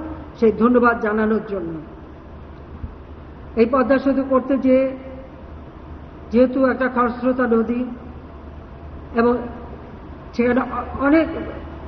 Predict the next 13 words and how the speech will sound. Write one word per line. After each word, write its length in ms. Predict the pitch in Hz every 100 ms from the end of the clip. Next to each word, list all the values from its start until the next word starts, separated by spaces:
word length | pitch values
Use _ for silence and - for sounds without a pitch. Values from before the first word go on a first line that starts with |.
| - - - - - - 196
দুর্যোগ 340 | 254 214 277
এসেছে, 380 | 262 - 233 254 254 254 - - - -
আবার 160 | 202 226
এই 200 | 240 247
দুর্যোগে 460 | 208 240 240 240 240
অনেকেই 480 | 214 233 254 262 220 196 - - - - - - - -
মৃত্যুবরণ 640 | 202 214 - 220 190 185 180
করেছে। 320 | 185 165 - 147 - - - - - - -
যারা 180 | 202 214 214
প্রয়াত 380 | - 220 220 220 254 254 - - 254 - - - - -
তাদের 320 | 240 233 277 226 - - - - - -
প্রতিও 320 | 240 240 277 220
আমার 300 | 196 202